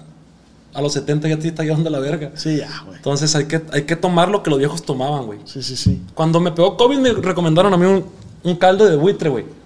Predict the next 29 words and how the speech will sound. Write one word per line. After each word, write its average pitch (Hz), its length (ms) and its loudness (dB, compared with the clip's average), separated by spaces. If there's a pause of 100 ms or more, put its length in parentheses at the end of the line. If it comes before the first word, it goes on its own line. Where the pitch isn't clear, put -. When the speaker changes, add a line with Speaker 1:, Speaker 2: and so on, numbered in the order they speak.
(320)
Speaker 1:
Obviamente 220 420 -2
no 180 60 -2
me 170 80 -2
lo 165 100 2
comía, 175 280 -2
la 147 80 2
verga. 165 320 -4 (180)
Qué - 100 -2
asco, 156 340 -4
la 135 100 -10
verga. 143 320 -10 (220)
<laughs> - 260 -14
Pero, 170 300 4 (360)
pero 175 140 2
dicen 180 280 6
que 180 100 0
sí 170 80 2
es 190 100 4
muy 190 140 6
bueno, 208 260 6
güey, 165 120 0
que 156 100 -2
sí 151 80 -2
es 165 40 2
muy 180 100 -2
bueno 185 220 0
para 180 140 -2
la 156 60 0
salud. 190 380 2